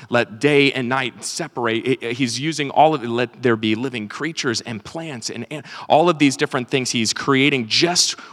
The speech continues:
with his words. But verse seven tells us something different in our creation. He did something a bit different. He breathed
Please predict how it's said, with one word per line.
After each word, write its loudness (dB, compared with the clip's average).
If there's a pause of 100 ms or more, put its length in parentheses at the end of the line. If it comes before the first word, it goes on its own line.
with 6
his 2
words. 2
But 2 (260)
verse 4
seven 2
tells 2
us -2
something -2
different -4
in -6
our -2
creation. -8 (440)
He -6
did 2
something -2
a 0
bit 0
different. -4
He -6
breathed -2